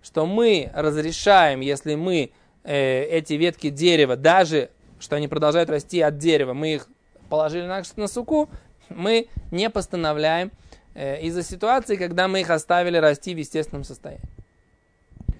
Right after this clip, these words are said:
Говорит Гемара, ну, такой закон Ханами Танина, мы тоже это учили. Ну, мы с вами еще не учили, но, э, это на одиннадцатом листе. Это Мишна, в котором написано следующее. Гидла алея эса гефен, что если,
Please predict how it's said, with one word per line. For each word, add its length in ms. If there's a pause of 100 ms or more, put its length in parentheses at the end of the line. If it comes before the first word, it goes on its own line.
(240)
Говорит 200
Гемара, 1080
ну, 240 (160)
такой 320
закон 360
Ханами 440
Танина, 360
мы 80
тоже 240
это 140
учили. 460 (300)
Ну, 120
мы 180
с 100
вами 200
еще 160
не 220
учили, 400
но, 420
э, 80
это 540
на 320 (360)
одиннадцатом 540
листе. 520 (120)
Это 260
Мишна, 600
в 100
котором 360
написано 440
следующее. 560 (300)
Гидла 560
алея 440
эса 220
гефен, 400
что 160
если, 480